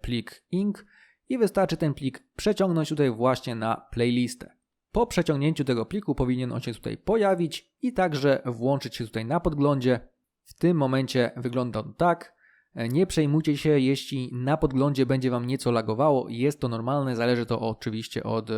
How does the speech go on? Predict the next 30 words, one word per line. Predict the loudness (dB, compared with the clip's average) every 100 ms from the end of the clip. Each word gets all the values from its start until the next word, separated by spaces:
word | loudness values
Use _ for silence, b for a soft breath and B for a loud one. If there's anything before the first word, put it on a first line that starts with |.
| -6 -4
prędkości | -4 -2 -4 -4
sprzętu. | -4 0 2 2 0 -2
Natomiast | -8 -6 -2 0 -2 0
po | 0 0 -2 -6
eksporcie | -4 -2 0 0 2 -2 -2
wszystko | -4 -4 -2 -2
powinno | 0 0 0 0
płynnie | 2 0 0 -2 -2
działać. | 0 -2 -4 -14 _ _ _ -4
Czyli | 0
jak | 0 0
widzicie, | -2 0 0
ten | 0
plik | -2 -2
jest | 2
dosyć, | 2 0 -2 -2
e, | -2 0
wolny, | 2 2 4 0 B B B
ma | 0
on | 2 2
pięćdziesiąt | -2 -2 -4
pięć | -8 -10
sekund | -4 0 0 -2 -8 b
i | -4
pokażę | 0 0 2 0 0
wam, | 0 -2 -6
jak | -16 -4 0 0 0 -2
ten | -6 -4
plik | -4 -4 -6 -14
przyspieszyć. | -10 -8 0 0 0 -4 -14 -20